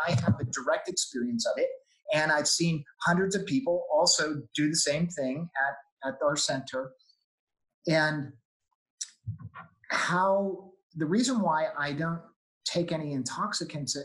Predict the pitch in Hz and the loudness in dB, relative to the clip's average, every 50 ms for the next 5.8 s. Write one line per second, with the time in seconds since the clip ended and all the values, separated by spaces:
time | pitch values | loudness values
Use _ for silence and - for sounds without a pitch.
0 | - - - 143 - - - _ _ _ _ _ _ _ _ _ _ _ - - | -10 -10 -10 -10 -10 -12 -18 _ _ _ _ _ _ _ _ _ _ _ 0 2
1 | 151 135 - 127 117 113 127 131 139 - - - - - - - - - - 220 | 4 4 4 0 -2 -4 -4 -4 -6 -8 -10 -14 -20 -20 -20 -20 -20 -10 -4 0
2 | 196 - 247 285 294 302 302 254 170 165 147 139 139 123 127 135 139 139 139 135 | 2 4 4 4 4 2 2 2 2 2 0 0 -2 -2 0 0 2 2 0 0
3 | 131 113 131 127 127 131 131 139 139 135 127 117 117 117 104 123 135 143 156 156 | -2 -2 -2 -2 -2 -2 -2 -2 -4 -4 -4 -4 -4 -4 -2 0 0 0 2 0
4 | 147 143 135 139 143 - - 127 127 143 139 135 139 135 131 131 131 139 143 143 | 0 0 0 -2 -2 -6 -10 -8 -6 -4 -2 0 0 0 0 0 -2 -4 -6 -6
5 | 139 147 170 190 220 226 226 185 175 170 - - - 190 190 190 | -2 0 0 0 0 0 -4 -6 -10 -12 -10 -6 -4 -4 -4 -4